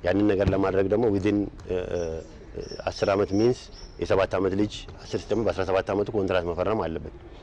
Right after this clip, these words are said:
አስር አመት እዛ ላይ መስራት አለብን። እኛ ግን እስካሁን ድረስ እንደዚህ ያለን አለን እያለን ኦልሞስት አርባ አመት ምናምን ምንም የሰራነው ነገር የለም።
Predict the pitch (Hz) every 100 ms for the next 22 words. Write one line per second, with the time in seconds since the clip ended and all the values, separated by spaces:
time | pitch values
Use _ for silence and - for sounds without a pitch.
0 | - 175 - 120 120 110 104 104 95 87
1 | 87 82 82 80 76 - - - 104 123
2 | 127 123 - 139 123 110 107 107 110 113
3 | 107 104 104 110 117 120 151 185 - -
4 | - - 104 110 110 104 110 113 117 110
5 | 117 147 135 131 120 104 98 98 92 98
6 | 85 76